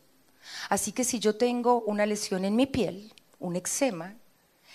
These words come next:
estas lesiones rojas, pruriginosas, que me rascan, más allá de ponerme una crema y quitarme el síntoma, que es lo que normalmente hacemos desde la medicina tradicional, y valga la pena decir que como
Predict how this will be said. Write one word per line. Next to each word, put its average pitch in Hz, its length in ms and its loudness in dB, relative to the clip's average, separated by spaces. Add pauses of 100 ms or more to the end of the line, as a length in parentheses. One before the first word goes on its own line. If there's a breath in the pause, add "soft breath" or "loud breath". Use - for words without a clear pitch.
(100)
estas 214 400 2
lesiones 220 640 0
rojas, 214 800 2
pruriginosas, 196 1300 -4
que - 140 -10
me 170 120 -6
rascan, 208 840 -4 (840 loud breath)
más 202 240 2
allá 247 260 6
de 247 80 4
ponerme 220 500 0
una 226 280 0
crema 254 320 -2
y 247 40 -8
quitarme 254 680 -4
el 240 120 -6
síntoma, 233 720 -4 (300)
que 185 80 -6
es 170 80 -4
lo 185 100 -4
que 202 80 -8
normalmente 175 580 -6
hacemos 208 480 -2 (280 loud breath)
desde 175 240 0
la 170 60 0
medicina 170 600 -4
tradicional, 190 840 -10 (880 loud breath)
y 185 100 -8
valga 190 280 4
la 208 140 4
pena 196 240 0
decir 208 460 -4
que - 120 -20
como 139 380 -12